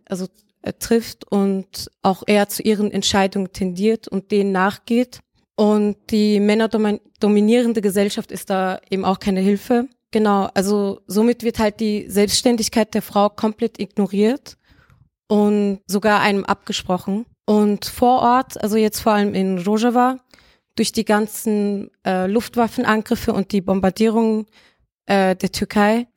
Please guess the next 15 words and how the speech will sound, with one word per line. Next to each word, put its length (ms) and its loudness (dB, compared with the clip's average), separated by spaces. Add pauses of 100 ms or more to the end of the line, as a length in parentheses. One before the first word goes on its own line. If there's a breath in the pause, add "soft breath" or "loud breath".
(140)
kommt 260 -2
es 140 -4
halt 220 0
auch 80 -6
dazu, 540 -2
dass, 600 -2
äh, 200 2
gezielt 720 -2 (400)
I-S-Gefängnisse 1000 0
bombardiert 580 0
werden, 460 0 (520 soft breath)
in 180 0
dem 260 2
auch 500 0
unzählige 960 0